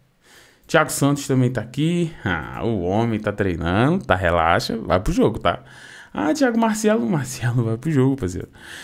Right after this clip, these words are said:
Se tem um cara que tem que tá no, no jogo é o Marcelo, gente, pelo amor de Deus, é ele, cê tá louco. Esse cara aí exala títulos, pô. É impressionante. A gente tem o nosso querido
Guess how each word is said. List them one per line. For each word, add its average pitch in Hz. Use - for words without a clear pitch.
Se -
tem 156
um 170
cara 170
que 170
tem 175
que 185
tá 170
no, 185
no 185
jogo 156
é -
o 165
Marcelo, 196
gente, 131
pelo 117
amor 135
de 160
Deus, 165
é 120
ele, 147
cê -
tá -
louco. 131
Esse 110
cara 127
aí 120
exala 131
títulos, 156
pô. -
É 101
impressionante. 110
A 123
gente 123
tem 139
o 139
nosso 131
querido 131